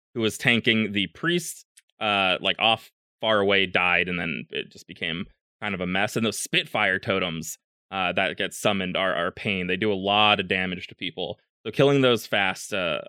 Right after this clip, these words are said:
are, are pretty important. In the second attempt, I took the healer over so that I could interrupt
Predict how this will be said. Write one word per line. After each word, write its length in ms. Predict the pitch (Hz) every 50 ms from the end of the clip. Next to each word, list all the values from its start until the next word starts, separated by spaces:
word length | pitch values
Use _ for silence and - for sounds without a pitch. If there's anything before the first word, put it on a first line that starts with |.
| -
are, 120 | - 85 73
are 180 | 69 78 80 _ _
pretty 420 | - 101 90 90 87 80 78 80 _ _ _
important. 460 | - 107 - - 107 95 87 80 71 76
In 120 | 104 104
the 80 | 101 98
second 240 | - 170 170 202
attempt, 380 | 185 160 - 175 170 175 - - _ _ _ _ _ _ -
I 140 | 123 127 135
took 340 | - - 147 135 131 - - -
the 120 | 127 117
healer 420 | 110 113 160 151 143 143 143 147 -
over 280 | 143 143 139 151 156 151
so 120 | 147 -
that 60 | 110
I 60 | 101 98
could 160 | - - 101
interrupt 540 | 104 98 - - 107 110 107 - - -